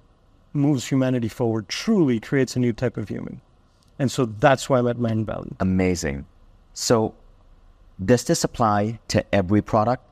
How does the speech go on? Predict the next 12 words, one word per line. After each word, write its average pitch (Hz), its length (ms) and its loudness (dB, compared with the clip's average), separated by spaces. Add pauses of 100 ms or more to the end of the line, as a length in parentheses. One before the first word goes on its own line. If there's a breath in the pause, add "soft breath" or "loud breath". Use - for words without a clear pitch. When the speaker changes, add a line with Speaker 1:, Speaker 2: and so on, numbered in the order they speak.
(140)
Speaker 2:
every 98 300 2
service? 104 640 0
Should - 240 0 (100)
everyone 120 440 2
be 101 120 2
aspiring 110 640 0
to 113 80 -4
become 101 240 0
a 101 60 0
transformational 101 760 -2
brand? 95 380 -4 (160)
Speaker 1:
No, 151 540 2